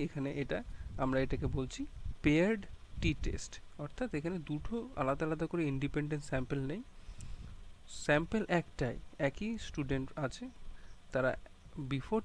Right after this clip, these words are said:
ট্রিটমেন্টে একবার exam দিচ্ছে, তো একটা score পাওয়া যাচ্ছে এবং after ট্রিটমেন্টের পরে তাদের আরেকটা set of score পাওয়া যাচ্ছে। তো এখানে আমাদের করতে হবে এই দুটো স্কোরের মধ্যে, set of স্কোরের মধ্যে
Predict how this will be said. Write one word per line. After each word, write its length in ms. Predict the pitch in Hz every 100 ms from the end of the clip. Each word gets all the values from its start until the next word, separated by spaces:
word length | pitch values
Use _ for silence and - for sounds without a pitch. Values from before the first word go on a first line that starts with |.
| -
ট্রিটমেন্টে 560 | 190 - 196 202 190 208 95 151
একবার 240 | 131 143 139 147
exam 300 | 131 147 151 123
দিচ্ছে, 320 | 160 - - 247 - - - - -
তো 60 | 135 151
একটা 160 | - 143
score 220 | - 147 151 -
পাওয়া 220 | 147 143 151
যাচ্ছে 300 | 156 - 277 - - - - -
এবং 120 | - 139 151
after 280 | - - 240 -
ট্রিটমেন্টের 680 | 185 - 156 135 135 165 175
পরে 180 | 135 143 117 - - -
তাদের 200 | 139 156 -
আরেকটা 360 | 151 214 - 277 262
set 160 | - 135 139
of 60 | -
score 280 | - - 247 -
পাওয়া 180 | 127 120 113
যাচ্ছে। 280 | 92 - - - - - - - - - - - - -
তো 60 | - - 156
এখানে 220 | 135 170 185
আমাদের 220 | 165 156 -
করতে 200 | 139 - 160
হবে 120 | 208 160
এই 80 | 170
দুটো 160 | 151 147 143
স্কোরের 300 | - 135 127 127
মধ্যে, 260 | 139 - 294 - - - - -
set 120 | - 139
of 60 | 139
স্কোরের 280 | - 139 135 139
মধ্যে 260 | 139 -